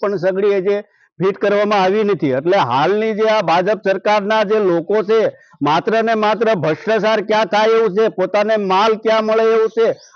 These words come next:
આ જોવે છે. બાકી સેવાના ભાવથી આ ગઢડાના ભાજપના લોકોને કોઈ પણ વસ્તુની પડી નથી. લો-, ગઢડાના લોકો ટેક્સ ભરે છે, પણ ટેક્સની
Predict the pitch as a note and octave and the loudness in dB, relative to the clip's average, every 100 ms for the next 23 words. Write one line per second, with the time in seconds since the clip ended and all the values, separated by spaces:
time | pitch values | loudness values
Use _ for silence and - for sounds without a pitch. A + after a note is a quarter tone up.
0 | - E3+ G#3 G3 G#3+ A3+ A3+ G#3 F3 F3+ | -4 0 2 2 2 0 0 0 0 0
1 | A3+ - F3+ F#3+ A3 A3 F3+ F3 G3+ G#3+ | -2 0 0 0 2 0 0 0 0 0
2 | A#3 A3+ F3+ F#3+ G#3 G#3+ A3 E3 F3+ G#3 | 0 0 -2 -2 0 0 0 0 -2 -2
3 | F#3 A3 G#3 G3 G#3 A3 A3+ A3 F3+ G#3 | -2 0 0 0 0 -2 -4 -2 0 0
4 | A3+ A#3+ A3+ - _ - F3 G3 - A3+ | 0 -2 -4 -6 _ -8 -6 -4 -2 0
5 | A#3 - G3+ A3 A3+ A#3 A#3+ F#3+ E3 D#3+ | 0 0 0 0 0 0 2 2 -2 -2
6 | F3 F#3+ G#3+ A3+ G3+ F#3+ A#3 A#3+ E3+ - | 0 0 2 2 2 0 2 2 0 -4
7 | - - G3 A#3 - F3 A3 A#3 G3 A3 | -16 -6 -2 -2 -2 0 0 0 0 0
8 | F#3 A#3 A3+ G3 G#3 A3 G#3+ A3+ | 0 -2 0 0 0 0 0 0